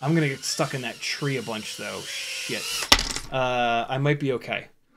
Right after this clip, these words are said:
I might not get stuck in the tree a million times. Look how satisfying that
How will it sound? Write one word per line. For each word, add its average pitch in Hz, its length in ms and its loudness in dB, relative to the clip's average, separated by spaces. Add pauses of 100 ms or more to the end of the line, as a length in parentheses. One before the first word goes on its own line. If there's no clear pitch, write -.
(280)
I 123 60 -6
might 131 300 0
not 120 280 -4 (240)
get - 160 -8
stuck - 280 -4
in 120 60 -8
the 113 60 -8
tree 107 440 -2 (840)
a 131 80 -10
million 110 440 -2
times. 107 440 -8
Look - 100 -12
how 127 60 -14
satisfying - 600 -14
that - 160 -20